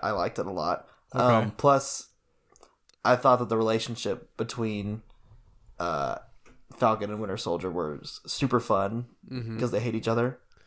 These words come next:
Speaker 1: So anyway, I did like Falcon and Winter Soldier just 'cause I liked the vibe. Also, I really like, um,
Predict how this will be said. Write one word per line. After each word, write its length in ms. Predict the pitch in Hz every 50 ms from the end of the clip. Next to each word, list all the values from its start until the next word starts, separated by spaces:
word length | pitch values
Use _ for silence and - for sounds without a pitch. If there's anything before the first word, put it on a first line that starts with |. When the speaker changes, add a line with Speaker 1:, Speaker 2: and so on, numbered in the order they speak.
| _ _ _ _ _ _ _ - - - - - - - - -
Speaker 1:
So 100 | - 202
anyway, 360 | - 202 208 190 175 156 147
I 180 | 147 - 147 160
did 160 | 160 196 190
like 240 | 165 160 156 147 -
Falcon 300 | - 139 131 131 - 135
and 140 | 127 123 117
Winter 180 | 120 113 113 110
Soldier 420 | - - 107 107 98 107 110 110
just 180 | 110 120 - -
'cause 160 | - 123 110
I 80 | 113 113
liked 220 | 113 113 120 117 -
the 80 | 123
vibe. 380 | 107 110 104 104 104 104 107 107 - - - - -
Also, 400 | - - 123 143 135 - 143 131
I 100 | 123 120
really 320 | 120 117 117 127 120 120 117
like, 420 | 113 113 113 113 110 - - - _ _ _ _ _ _ _ _ -
um, 500 | 113 117 117 110 107 107 101 104 113 -